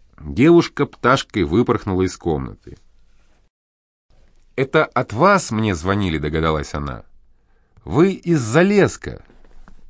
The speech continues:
"Они из уголовного розыска", буркнул Ренат, зло наблюдая, как Скворцов и Киселев без приглашения проходят в квартиру и садятся в кресло.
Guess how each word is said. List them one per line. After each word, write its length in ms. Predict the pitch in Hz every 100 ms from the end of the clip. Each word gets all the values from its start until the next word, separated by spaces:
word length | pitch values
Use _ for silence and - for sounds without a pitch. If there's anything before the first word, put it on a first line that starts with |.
| - - -
"Они 260 | 76 95
из 120 | 95
уголовного 680 | 98 92 107 113 98 98 98
розыска", 720 | 107 117 90 69 - - 64 - _ _ _ _ _
буркнул 500 | 69 90 104 85 71
Ренат, 420 | 73 82 117 135 - _ _ _ _ _ -
зло 300 | 67 95 127
наблюдая, 520 | 98 82 85 117 101
как 140 | 82 -
Скворцов 600 | - 92 92 110 - -
и 80 | -
Киселев 520 | - - 117 165 117
без 160 | 90 -
приглашения 680 | 90 82 87 - 139 131
проходят 480 | 107 92 - 101 85
в 80 | -
квартиру 560 | - 85 82 143 147 139
и 160 | -
садятся 480 | 80 71 87 95 80
в 100 | -
кресло. 520 | - 69 65 - 60